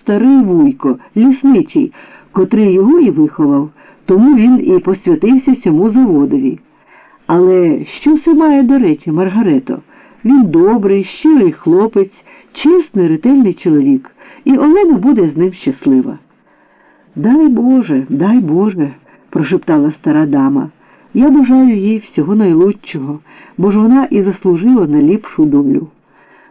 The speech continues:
Не можу я, однак, їй дарувати, що відмовила тоді к-, так сказала б, легкодумно відмовила.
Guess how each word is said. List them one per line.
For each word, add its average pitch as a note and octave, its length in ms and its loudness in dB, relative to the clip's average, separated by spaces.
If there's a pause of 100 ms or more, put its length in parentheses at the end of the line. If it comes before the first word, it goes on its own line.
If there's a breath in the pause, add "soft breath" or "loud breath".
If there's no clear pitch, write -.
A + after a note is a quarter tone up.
(140 soft breath)
Не F3 140 0
можу C4 240 4
я, B3+ 220 4
однак, A3 360 -4
їй F#3+ 140 -2
дарувати, F3+ 640 0
що - 180 -4
відмовила F3+ 600 0
тоді E3+ 400 -2 (100)
к-, F3+ 300 -2 (580 loud breath)
так A#3 180 -2 (120)
сказала G3+ 380 -2
б, D#3+ 140 -8 (380 soft breath)
легкодумно E3 920 0
відмовила. C#3 760 -2